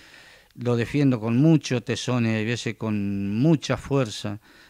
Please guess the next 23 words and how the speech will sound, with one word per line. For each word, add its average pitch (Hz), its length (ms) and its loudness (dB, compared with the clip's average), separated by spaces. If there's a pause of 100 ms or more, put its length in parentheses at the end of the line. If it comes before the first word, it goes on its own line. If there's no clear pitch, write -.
(120)
Entonces 120 560 -4
yo 117 140 -4
quiero 123 260 -2
que, 110 260 -8 (500)
que 123 120 -2
no 160 140 6
se - 140 0
pierda 120 420 0
esas 95 220 -10
cosas, 92 400 -12 (480)
que 117 260 -2
la 123 200 0
cultura 151 500 0
sirva 147 500 2
para, 104 560 -2 (400)
para 117 200 0
justamente 131 760 0
eso, 104 320 -8 (240)
ser, 139 500 0 (180)
ser 160 280 0
buenas 139 280 2
personas, 123 600 0
ayudarnos 120 920 -2